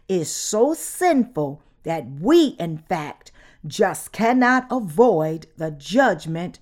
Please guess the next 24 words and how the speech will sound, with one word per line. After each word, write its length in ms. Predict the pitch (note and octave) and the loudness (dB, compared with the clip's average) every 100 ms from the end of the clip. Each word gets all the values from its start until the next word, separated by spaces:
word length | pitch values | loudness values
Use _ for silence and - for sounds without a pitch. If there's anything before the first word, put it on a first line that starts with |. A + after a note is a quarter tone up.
| _ _ _ - | _ _ _ -8
of 180 | E3+ F3 | -6 -4
our 180 | F3+ | -4
sins. 840 | G3 - E3+ C3+ A#2 G#2+ C3 - _ _ _ _ _ _ _ _ _ _ _ _ _ - | -6 -8 -8 -8 -10 -14 -18 -20 _ _ _ _ _ _ _ _ _ _ _ _ _ -16
Yet, 600 | C#3+ F3 B3 D#4 - - - _ - | 0 6 6 4 -6 -20 -20 _ -16
with 440 | D3 F#3 E4 - | -4 2 2 0
the 120 | - F#4 | -4 -4
blue, 540 | - A3 G#3+ A3+ B3 _ _ | 2 6 6 6 -4 _ _
purple, 540 | - A#3 G3 G#3 G3+ - | 0 2 2 -2 -4 -2
and 320 | F#3 G3+ B3 | -2 -2 -4
scarlet 640 | - - F3 G#3 C4+ C4+ | -6 -4 0 0 -2 -2
thread, 460 | A#3+ F#3 D#3+ F3+ F3+ _ _ _ _ _ - - | -2 0 -2 -4 -8 _ _ _ _ _ -18 -2
our 300 | F#3 B3+ D4 | 4 6 6
Lord 560 | B3+ A#3 A#3 A#3+ A#3+ | 10 12 12 8 2
has 380 | - - E3+ C3+ | -4 -4 -2 -4
saved 680 | - - F#3 G#3 A#3 G#3+ - | -10 -4 0 0 -2 -8 -16
such 460 | - - D#3 - | -10 -4 -4 -6
depraved 880 | - C#3 - G3 A3 B3 B3 F3+ - | -12 -12 -2 4 6 4 2 -8 -8
beings 580 | G#3+ B3 F#3 D#3+ E3+ - - | -2 0 0 -4 -8 -10 -8
as 320 | F#3+ B3+ A#3+ | -2 -2 2
us 460 | C#4+ F#3 - - _ _ _ _ - _ | 0 0 -6 -20 _ _ _ _ -20 _
from 260 | - E3 D#3 | -6 -6 -6
all 320 | E3 F3+ F#3+ F#3+ | -4 -2 -2 -2
our 160 | G3+ | -4
sins. 760 | G#3 - D3+ B2 C#2+ C#2 - | -6 -10 -8 -8 -12 -18 -20